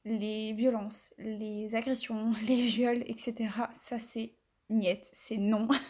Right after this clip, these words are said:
<laughs> Je vous le dis, c'est en majuscule, non, N O N, clairement, c'est pas possible.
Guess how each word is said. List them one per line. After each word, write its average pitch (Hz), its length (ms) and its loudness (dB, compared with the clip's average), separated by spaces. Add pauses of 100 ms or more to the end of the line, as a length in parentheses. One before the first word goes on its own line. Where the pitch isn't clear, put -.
(200)
<laughs> 359 420 -8
Je 233 180 2
vous 240 120 6
le 233 80 6
dis, 226 180 2
c'est - 280 -4 (180)
en 196 140 0
majuscule, 254 720 4
non, 233 340 8
N 233 280 4
O 240 200 6
N, 233 260 2
clairement, 220 400 -2
c'est 226 160 -6
pas 214 120 -4
possible. 226 460 -4